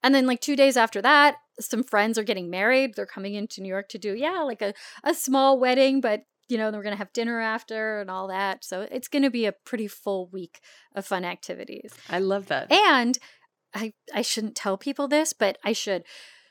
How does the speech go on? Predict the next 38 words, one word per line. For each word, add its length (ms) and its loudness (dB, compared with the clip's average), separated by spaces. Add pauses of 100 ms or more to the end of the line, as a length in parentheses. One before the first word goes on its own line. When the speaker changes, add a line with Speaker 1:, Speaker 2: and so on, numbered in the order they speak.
(560)
Speaker 1:
So 380 4
I've 280 4
started 880 2 (260)
making 340 0
comics 420 -6
again, 300 -12
Speaker 2:
<gasps> 40 -14
Speaker 1:
finally. 600 -4 (160)
Yeah, 140 -4 (160)
after, 240 -6
don't 240 0
have 160 2
to 100 -2
gasp 420 -4
with 120 -12
so 180 -2
much 160 -2
shock. 400 -10 (160)
Speaker 2:
No, 240 4
Speaker 1:
But 160 8
Speaker 2:
it's, 160 -4
it's 180 -2
a 60 4
gasp 440 0
of 220 -6
joy 580 2
and, 440 0
and 360 0
Speaker 1:
<laughs> 40 -8
Speaker 2:
support. 800 0
I 80 0
Speaker 1:
Thank 100 0
Speaker 2:
just 200 -2
Speaker 1:
you. 60 -2
Speaker 2:
wanna 220 0
be 380 -6
very 500 2
supportive. 800 -4